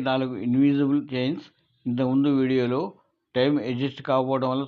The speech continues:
చూపించలేకపోయాను. అవి ఇప్పుడు మీరు ఈ వీడియోలో చూస్తున్నారు.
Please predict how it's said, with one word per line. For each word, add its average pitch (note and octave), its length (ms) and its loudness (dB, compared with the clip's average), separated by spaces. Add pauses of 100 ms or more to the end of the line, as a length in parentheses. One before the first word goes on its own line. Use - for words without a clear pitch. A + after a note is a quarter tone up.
చూపించలేకపోయాను. A#2+ 920 -2 (480)
అవి B2+ 140 2 (100)
ఇప్పుడు C3 280 -2 (500)
మీరు C#3 160 2 (100)
ఈ - 20 4 (140)
వీడియోలో C3 420 0 (460)
చూస్తున్నారు. A2+ 480 -4